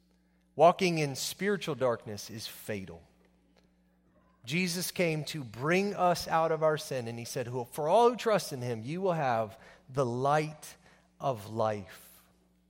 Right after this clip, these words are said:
And the effect that this has, Jesus called himself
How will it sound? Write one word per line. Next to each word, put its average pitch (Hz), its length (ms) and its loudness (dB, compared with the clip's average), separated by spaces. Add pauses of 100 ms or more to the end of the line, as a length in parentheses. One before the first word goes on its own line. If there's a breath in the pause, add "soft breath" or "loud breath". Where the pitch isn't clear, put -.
(760)
And 165 140 2
the 240 100 6
effect 220 680 4
that 160 180 2
this 170 200 -4
has, 127 760 0 (380)
Jesus 175 300 -6
called 185 240 0
himself 156 840 -2